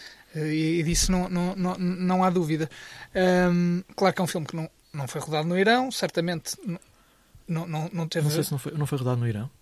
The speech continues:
Speaker 2: Eu não
Speaker 1: É
Speaker 2: sei, por
Speaker 1: impossível, só
Speaker 2: acaso.
Speaker 1: se foi às escondidas.
Speaker 2: Às escondidas, eu acho que sim.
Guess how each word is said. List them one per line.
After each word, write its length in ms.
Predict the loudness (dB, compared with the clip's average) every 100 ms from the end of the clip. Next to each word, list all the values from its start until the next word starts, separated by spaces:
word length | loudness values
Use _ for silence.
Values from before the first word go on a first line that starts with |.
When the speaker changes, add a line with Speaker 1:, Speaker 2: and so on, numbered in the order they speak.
| _ _ -20 _ _
Speaker 2:
Eu 80 | -6
não 60 | -4
Speaker 1:
É 20 |
Speaker 2:
sei, 60 | -2
por 40 |
Speaker 1:
impossível, 280 | 0 0 -2
só 60 | -2
Speaker 2:
acaso. 80 | 0
Speaker 1:
se 40 |
foi 80 | 0
às 100 | 0
escondidas. 380 | 0 0 0 0
Speaker 2:
Às 120 | -2
escondidas, 480 | 0 0 2 0 -2
eu 100 | -4
acho 140 | -6 -8
que 60 |
sim. 160 | -8